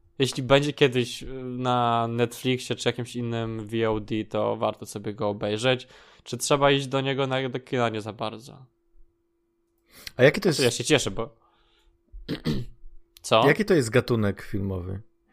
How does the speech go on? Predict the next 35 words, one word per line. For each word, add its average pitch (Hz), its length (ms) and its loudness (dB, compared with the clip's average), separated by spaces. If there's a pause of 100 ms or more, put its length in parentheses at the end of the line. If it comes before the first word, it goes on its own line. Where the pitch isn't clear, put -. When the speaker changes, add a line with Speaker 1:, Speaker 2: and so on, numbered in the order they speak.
(420)
Speaker 1:
No, 139 160 -2
jest 175 220 0
to 269 60 0
science 170 340 0
fiction. - 320 -10
Speaker 2:
I 127 100 -10
to - 80 2
jakby 160 240 0
tyl-, 131 340 2
znaczy 180 220 -4
takie 185 200 2
czyste - 340 -2
science 104 280 -6
fiction, 101 360 -6
tak? - 360 -2 (800)
Speaker 1:
Znaczy, 147 180 -4
Speaker 2:
Czy 180 80 0
Speaker 1:
no 185 140 0
nie, 185 240 6
no 165 100 4
jest 165 200 6
tam 139 120 4
trochę 127 220 2 (140)
elementów 117 560 -2
horroru 107 540 -2
na 101 120 -8
przykład, - 580 -16
Speaker 2:
No 117 120 -8
Speaker 1:
ale 151 260 6
Speaker 2:
właśnie. 143 180 0
Speaker 1:
to 135 100 -6
tak 127 260 0
nie 120 140 -4
za 110 120 2
bardzo. 107 460 -8